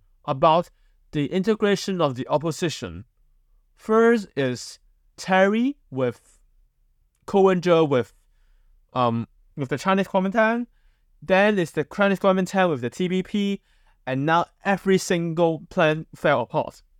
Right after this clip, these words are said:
We start chasing this news, we start reporting on this,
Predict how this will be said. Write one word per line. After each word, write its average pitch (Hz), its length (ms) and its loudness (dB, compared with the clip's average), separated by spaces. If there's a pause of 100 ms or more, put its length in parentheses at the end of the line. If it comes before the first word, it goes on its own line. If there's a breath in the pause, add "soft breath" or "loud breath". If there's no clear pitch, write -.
(2500)
We 151 80 -2
start 269 260 2
chasing 220 320 2
this 196 180 -2
news, 143 400 -2
we 147 120 -8
start 208 260 0
reporting 202 460 -2
on 104 180 -4
this, 113 340 -4